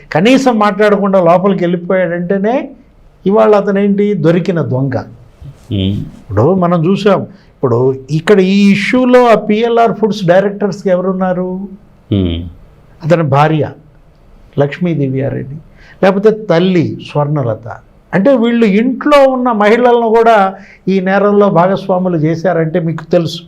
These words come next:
Speaker 1: ఆ పేరుని నాని.
Speaker 2: Hmm.
Speaker 1: అక్కడ మచిలీపట్నంలో ఏంటది, ఆ రేషన్ బియ్యం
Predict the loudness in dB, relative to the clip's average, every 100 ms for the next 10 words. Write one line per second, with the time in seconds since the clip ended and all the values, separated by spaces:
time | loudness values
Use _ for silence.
0 | -20 -20 -6 -4 2 2 2 0 0 -2
1 | -4 -8 -14 -20 -8 -6 -6 -8 -6 -4
2 | 0 0 0 0 0 2 0 0 0 2
3 | 2 2 0 0 0 2 2 2 2 2
4 | 0 -2 -2 -2 0 -2 -2 -4